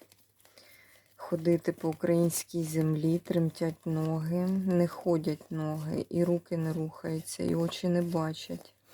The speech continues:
і серця у них болять, і зупиняються, і взагалі більше у верхівки рашистської влади немає жодного наміру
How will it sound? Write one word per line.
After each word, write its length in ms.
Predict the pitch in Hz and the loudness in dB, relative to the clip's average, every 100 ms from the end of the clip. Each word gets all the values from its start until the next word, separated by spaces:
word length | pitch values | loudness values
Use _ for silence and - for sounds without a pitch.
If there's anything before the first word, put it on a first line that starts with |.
| - - - _ | -20 -20 -20 _
і 60 | 170 | -8
серця 580 | - 175 175 170 - 170 | 0 4 4 0 -4 -2
у 160 | 160 | 0
них 380 | 160 160 160 - - | 0 -2 -4 -10 -6
болять, 680 | 156 165 165 165 160 - - | -2 0 0 0 -2 -4 -12
і 60 | 170 | -8
зупиняються, 1080 | 156 160 - 170 160 151 156 165 - 151 151 | -6 -4 -2 0 0 -2 -2 -6 -8 -6 -6
і 100 | - | -4
взагалі 720 | 160 160 170 160 165 165 160 - _ - _ _ _ - | -6 -4 -2 0 -2 -2 -4 -6 _ -20 _ _ _ -8
більше 420 | 165 160 - 160 - - | -6 -4 -2 -4 -4 -6
у 280 | 165 160 156 - | -2 0 0 -4
верхівки 960 | 156 170 165 - - 156 - - 151 - | 2 4 4 0 -4 -4 -4 -8 -6 -4
рашистської 1000 | - 160 156 - 165 - - - 165 156 160 _ _ _ _ _ _ _ _ _ | -4 -2 -4 -6 -6 -8 -8 -4 -2 -2 -6 _ _ _ _ _ _ _ _ _
влади 760 | - 160 165 165 170 156 156 151 - - - - | -8 0 2 2 2 0 -2 -4 -10 -20 -16 -2
немає 960 | 165 165 170 170 170 160 156 156 160 151 _ - _ - | 2 4 6 6 4 2 0 -2 -4 -8 _ -20 _ -8
жодного 760 | 151 156 165 160 151 156 156 | -4 2 2 2 -2 0 0
наміру 600 | 160 160 170 170 175 180 | 0 2 2 0 0 -4